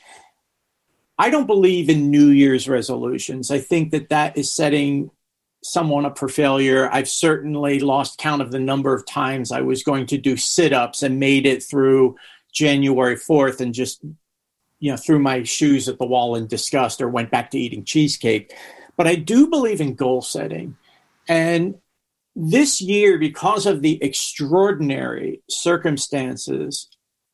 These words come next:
a year like no other has passed, a year like no other is about to approach, it gives a special poignancy to goal setting.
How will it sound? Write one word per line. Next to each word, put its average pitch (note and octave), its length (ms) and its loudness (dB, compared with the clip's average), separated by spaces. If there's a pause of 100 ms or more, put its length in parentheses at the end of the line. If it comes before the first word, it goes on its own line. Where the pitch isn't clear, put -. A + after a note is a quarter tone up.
(300)
a D#3 60 2
year E3+ 420 4
like D3 400 -2
no D3+ 340 2
other C#3 480 2
has - 240 -8
passed, F3+ 400 -4
a B2+ 100 -2
year D3+ 560 2
like D3+ 260 -2
no C#3+ 240 0
other C#3+ 340 0
is C3 220 -2
about C3+ 280 -2
to C3 80 -4
approach, D#3 580 0 (720)
it F3+ 200 4
gives G#3+ 180 0
a F#3 60 2
special G3 380 0
poignancy C#3+ 1000 0
to - 200 -4
goal C#3+ 420 0
setting. C#3+ 640 -4